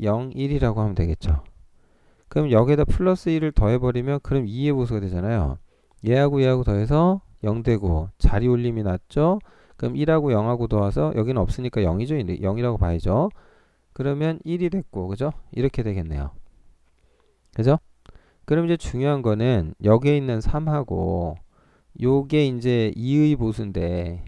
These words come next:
이의 보수죠? 뭐의? 어, 아까 여기가 이제 이를, 이에 대한 이의 보수가 될 텐데 요, 요걸 가지고 이의 보수 취하니까 이제 이렇게 된 거잖아요.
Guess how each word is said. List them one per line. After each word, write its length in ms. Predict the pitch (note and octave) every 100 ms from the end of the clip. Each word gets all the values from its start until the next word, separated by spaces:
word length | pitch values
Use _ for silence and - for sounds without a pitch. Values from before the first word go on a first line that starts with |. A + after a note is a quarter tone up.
| -
이의 300 | A2 B2 B2
보수죠? 540 | G#2+ G2 A2 A2+ D#3 F3+ - - _ - _ _ _ - -
뭐의? 440 | G2+ G2+ A#2 D#3+ F3+ - _ _ _ _ _ -
어, 280 | G2+ F#2+ F#2
아까 260 | - A2 B2
여기가 180 | A2+ A2
이제 220 | G#2 G2+ -
이를, 720 | A#2 C#3+ D3+ C#3+ C3 A2 F#2+
이에 340 | G#2+ A#2+ C#3+
대한 380 | C3+ A#2+ G#2+ G2 F2+
이의 200 | G#2+ A2+
보수가 340 | G2+ G2 G2+
될 120 | F2
텐데 500 | - F2+ G2+ F#2 D#2 - -
요, 100 | G#2+ G#2
요걸 340 | A#2 C3 D3
가지고 300 | C#3+ C3 B2
이의 220 | A2 A#2
보수 220 | A#2+ A2+ A#2+
취하니까 500 | - B2 A2+ - A2
이제 140 | G2
이렇게 240 | F2+ F#2+
된 160 | G#2 E2+
거잖아요. 440 | E2+ E2 D#2 C#2+